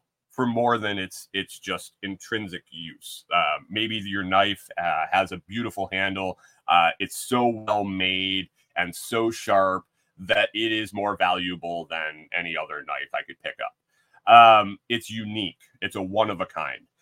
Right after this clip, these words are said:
You go down this road of everything you do for your hobby,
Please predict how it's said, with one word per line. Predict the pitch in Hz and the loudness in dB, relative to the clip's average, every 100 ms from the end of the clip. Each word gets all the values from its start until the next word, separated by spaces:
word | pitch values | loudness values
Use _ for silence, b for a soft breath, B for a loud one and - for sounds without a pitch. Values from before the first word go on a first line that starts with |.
| _ _ | _ _
You | 113 123 | -4 2
go | 135 147 | 4 8
down | 175 190 | 8 8
this | 196 - | 2 -4
road | 120 110 107 104 | 0 0 2 -2
of | 87 | -2
everything | 92 107 110 110 | -2 -2 -6 -8
you | 104 | -6
do | 98 | -8
for | - 90 | -6 -4
your | 95 180 | 0 2
hobby, | 120 85 85 85 | 4 2 0 -6